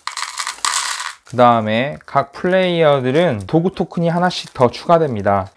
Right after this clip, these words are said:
그리고 이 타일들은 기존에 있던 타일들인데 삼 인 플레이 시에 추가되는 타일들입니다. 이렇게 앞면이 차로 되어 있고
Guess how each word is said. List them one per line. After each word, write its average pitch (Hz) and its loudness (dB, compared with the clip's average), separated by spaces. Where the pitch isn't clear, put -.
그리고 135 0
이 139 0
타일들은 151 0
기존에 131 -2
있던 147 -2
타일들인데 120 0
삼 175 -4
인 202 -2
플레이 160 0
시에 120 -2
추가되는 156 -2
타일들입니다. 101 -6
이렇게 120 2
앞면이 143 0
차로 175 2
되어 135 4
있고 107 -2